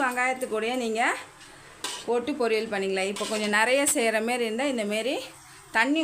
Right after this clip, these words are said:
ஊத்தக்கூடாது. தண்ணி ஊத்தாம நீங்க அப்படியே அலசி நீங்க அப்படியே சட்டியில போட்டிங்கனாவே அந்த தண்ணியே உங்களுக்கு கரெக்டா இருக்கும். இப்போ நம்மளுக்கு முருங்கைக்கீரை ரெடி ஆயிடுச்சு. இது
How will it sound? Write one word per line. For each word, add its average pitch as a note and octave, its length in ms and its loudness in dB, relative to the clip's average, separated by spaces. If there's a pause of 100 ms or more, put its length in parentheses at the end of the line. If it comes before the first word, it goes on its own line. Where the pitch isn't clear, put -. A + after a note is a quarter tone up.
ஊத்தக்கூடாது. A3+ 560 0 (120)
தண்ணி C4 220 0 (100)
ஊத்தாம B3+ 520 0
நீங்க A3+ 200 -2 (920)
அப்படியே A#3 340 0 (1300)
அலசி D4+ 380 2 (160)
நீங்க B3 220 2
அப்படியே A#3 280 2
சட்டியில B3+ 400 0
போட்டிங்கனாவே G3+ 500 -2 (120)
அந்த A3+ 260 -2
தண்ணியே B3 300 0
உங்களுக்கு G#3+ 280 -2
கரெக்டா G3+ 320 0
இருக்கும். F#3+ 220 -2
இப்போ F#3 140 -4
நம்மளுக்கு G3+ 360 -2
முருங்கைக்கீரை C4 480 0 (120)
ரெடி G#3 240 -2
ஆயிடுச்சு. G3+ 420 -2 (580)
இது G#3+ 80 0